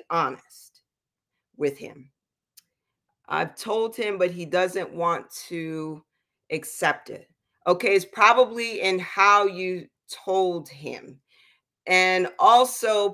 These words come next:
probably because you've got some trauma from way back here that's blocking you from being completely open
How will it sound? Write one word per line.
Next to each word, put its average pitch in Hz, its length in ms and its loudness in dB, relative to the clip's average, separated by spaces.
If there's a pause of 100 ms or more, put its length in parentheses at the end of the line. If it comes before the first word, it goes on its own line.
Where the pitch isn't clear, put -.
probably 220 720 2
because 180 880 -2
you've 185 220 -10
got 196 280 2
some 175 600 -6
trauma 202 420 0
from 175 320 -8
way 190 160 2
back 170 300 -2
here 175 340 -2
that's 160 280 -6
blocking 180 640 0
you 160 200 -8
from 165 220 -12
being 170 200 -4
completely 175 580 -6
open 170 480 -6